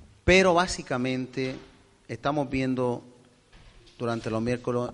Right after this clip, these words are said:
un, un, un tema, el tema de la madurez.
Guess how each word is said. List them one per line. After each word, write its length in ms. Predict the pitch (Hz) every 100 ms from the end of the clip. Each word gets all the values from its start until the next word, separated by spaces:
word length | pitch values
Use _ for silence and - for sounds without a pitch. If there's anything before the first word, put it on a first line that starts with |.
| - -
un, 460 | 139 135 131 131 -
un, 440 | 139 135 127 107 - _ _ _ _ _ _ _ _ _ _ _ _ _ _ _
un 300 | 156 156 143
tema, 400 | - 139 107 95
el 140 | 101 101
tema 240 | 135 135
de 80 | 131
la 100 | 123
madurez. 760 | 117 113 107 107 110 - -